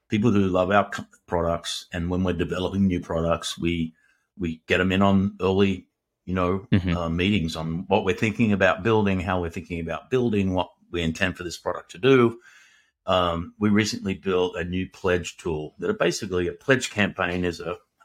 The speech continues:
Speaker 1: age-old thing
Speaker 2: Mm-hmm.
Speaker 1: that churches do and
Speaker 2: Mm-hmm.
Speaker 1: nonprofits do. And, uh, man, we had, we had a, <laughs> we had a group that they were raising three, four million dollars, and they were a big customer of ours. And, and they said, "Look,"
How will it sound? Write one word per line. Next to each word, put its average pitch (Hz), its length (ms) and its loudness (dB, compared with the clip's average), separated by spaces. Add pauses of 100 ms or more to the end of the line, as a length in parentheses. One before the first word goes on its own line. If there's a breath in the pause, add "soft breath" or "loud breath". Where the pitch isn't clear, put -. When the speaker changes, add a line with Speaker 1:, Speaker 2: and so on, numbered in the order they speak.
Speaker 1:
age-old 92 540 2
thing 90 240 -2
Speaker 2:
Mm-hmm. 110 180 4
Speaker 1:
that - 300 0
churches 82 400 -6
do 87 280 0
and 98 120 2
Speaker 2:
Mm-hmm. 92 220 2
Speaker 1:
nonprofits - 320 -4
do. 90 340 0 (640)
And, 92 240 2
uh, 85 320 2 (160)
man, 95 180 2
we 92 100 0
had, 85 400 0
we 95 100 -2
had 117 220 0 (100)
a, 123 60 -4
<laughs> - 0 -
we 120 120 2
had 127 80 2
a 107 60 -2
group 101 380 0
that - 200 -2
they 92 80 2
were 95 140 4
raising 95 420 -2
three, 98 340 -8
four 92 240 -4
million 92 300 -2
dollars, 85 500 -4 (640)
and 87 460 -2 (420)
they 92 80 2
were 90 140 4
a 82 80 -10 (220)
big 107 180 2
customer 87 440 0
of 82 60 0
ours. 82 320 0
And, 82 240 -6 (100)
and 82 160 -6
they 82 80 -4
said, 90 300 -4
"Look," 101 220 0